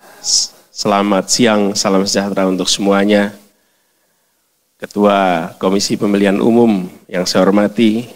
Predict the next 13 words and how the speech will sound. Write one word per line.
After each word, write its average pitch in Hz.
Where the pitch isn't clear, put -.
dan 90
seluruh 104
anggota 95
Komisi 92
Pemilihan 95
Umum 113
beserta 98
seluruh 117
jajaran 101
hadir 113
yang -
saya 95
hormati, 113